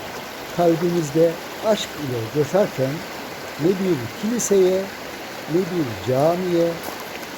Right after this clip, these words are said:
ne bir sinagoga, ne de bir Hindu, Budist tapınağına ihtiyaç duyarız. İşte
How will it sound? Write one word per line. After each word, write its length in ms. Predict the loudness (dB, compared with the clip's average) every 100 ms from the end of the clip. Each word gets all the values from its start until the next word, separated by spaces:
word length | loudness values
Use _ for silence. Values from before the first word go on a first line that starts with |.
| -4
ne 100 | 2
bir 280 | 2 2 2 0 -4
sinagoga, 600 | -2 0 4 4 4 0 -2 -6 -10 -10 -10 2
ne 180 | 4 6
de 180 | 6 4 0 -8 -10 -8 -4
bir 220 | -2 -4 -6 -10 -10 -10 -10 -6
Hindu, 560 | 2 4 4 4 2 2 -2 -8 -8 -4
Budist 380 | -2 -2 -4 -6 -8 -6
tapınağına 640 | -2 2 2 2 2 0 -2 -6 -10 -10 -10 -6
ihtiyaç 720 | -4 -4 -2 -2 0 -2 -4 -8 -10 -10 -8 0
duyarız. 460 | 2 4 0 -4 -8 -8 -10 -10 -10 -10 -10 -10 -10 -10 -10 -12 -12 -12 -12 -12 -12 -12 -12 -12 -12 -12 -12 -12 -12 -12 -12 -12 -12 -12 -12 -12 -12 -12 -12 -12 -12 -12 -12 -12 -12 -12 -12 -4 -2 0 -4 -8 0
İşte 400 | 0 4 6 6